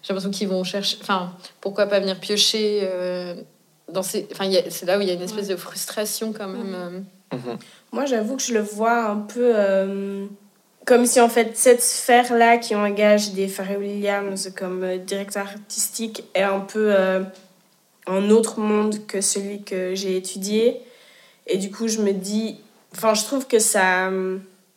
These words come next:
Speaker 2: alors, d'un côté, oui, ça fait un peu peur, ça remet en question l'agentivité du designer de mode, mais en même temps, et c'est peut-être parce que j'y ai beaucoup réfléchi, en même temps, je me dis peut-être que c'est une occasion aussi de se dire, « Bon, bah, comment est-ce que je peux reprendre mon agentivité et puis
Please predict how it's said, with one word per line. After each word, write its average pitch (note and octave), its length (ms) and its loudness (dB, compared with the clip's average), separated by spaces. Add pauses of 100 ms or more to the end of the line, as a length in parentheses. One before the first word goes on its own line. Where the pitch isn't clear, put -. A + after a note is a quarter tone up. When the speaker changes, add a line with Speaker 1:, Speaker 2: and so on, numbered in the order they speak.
Speaker 2:
alors, G#3 200 6
d'un A#3 160 8
côté, C4 220 0
oui, C4 140 4
ça A#3 160 6
fait A3 120 4
un G#3 120 4
peu G#3+ 160 -4
peur, B3+ 440 4
ça F#3+ 520 2
remet A3 200 0
en G#3+ 120 4
question G#3+ 380 0
l'agentivité G3+ 720 0
du G3 100 -8
designer F#3+ 460 -2
de F#3+ 80 -4
mode, G3+ 400 0 (680)
mais G3 120 0
en G3 140 2
même G#3+ 440 0
temps, A#3+ 420 2 (320)
et F#3+ 60 -2
c'est G#3+ 160 2
peut-être B3 180 4
parce A3+ 140 0
que - 140 -2
j'y G3+ 160 4
ai - 20 6
beaucoup G#3+ 240 2
réfléchi, A#3 560 2
en B3 80 -2
même A#3+ 180 4
temps, B3+ 140 8
je D#4+ 160 2
me B3 140 8
dis B3+ 180 -2
peut-être A#3+ 280 2
que A#3+ 100 2
c'est G#3+ 200 2
une G#3 240 2
occasion A#3+ 520 4
aussi A3+ 260 0
de G3+ 140 -2
se G#3+ 60 -6
dire, « A3 200 0
Bon, G#3 140 0
bah, F3+ 320 0
comment G#3 260 -2
est-ce G#3+ 160 0
que G#3+ 100 -6
je - 140 -2
peux F#3 220 -6
reprendre G#3 680 -2
mon G3 140 -2
agentivité G3 800 -4
et - 40 -8
puis F3+ 280 -10